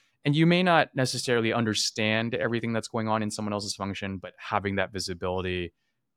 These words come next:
gives you a lot of context. And I think in a startup, context is everything. Um, both Kachin and I have worked for startups where the founders, perhaps rightfully at the time, needed to keep certain information confidential, but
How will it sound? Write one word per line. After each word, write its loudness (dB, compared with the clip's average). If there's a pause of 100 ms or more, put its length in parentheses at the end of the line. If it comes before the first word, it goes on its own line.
gives 4
you 2
a 2
lot 4
of -4
context. -6 (360)
And 4
I 4
think 2 (220)
in 4
a 2
startup, 2
context -4
is -8
everything. -6 (380)
Um, -4 (420)
both 4
Kachin 0
and 2
I 4
have -2
worked -6
for -6
startups -4
where -4 (540)
the 2
founders, 4
perhaps 2
rightfully 2
at -4
the -8
time, -2 (280)
needed 0
to -8
keep -10
certain -4
information -6 (280)
confidential, 2
but 2